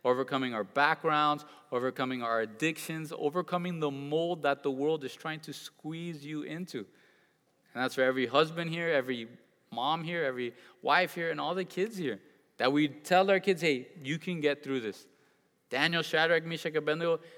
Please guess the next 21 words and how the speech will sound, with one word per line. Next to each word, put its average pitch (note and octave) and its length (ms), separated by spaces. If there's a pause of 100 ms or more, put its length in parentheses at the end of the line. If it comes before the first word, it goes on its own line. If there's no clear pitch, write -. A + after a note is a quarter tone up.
they C3+ 140
didn't E3 240
bow D#3 160
down D#3 240
to F3 100
the D#3+ 100
idol. C3+ 400 (140)
We C#3+ 100
know D#3+ 120
there D#3 140
are D3+ 120
other F3+ 200
Israelites G3 600
there. A2+ 260 (300)
So D3 160
there D#3+ 120
are D#3+ 120
other F#3 160
young F#3 300
Israelite E3+ 480
men. G3+ 280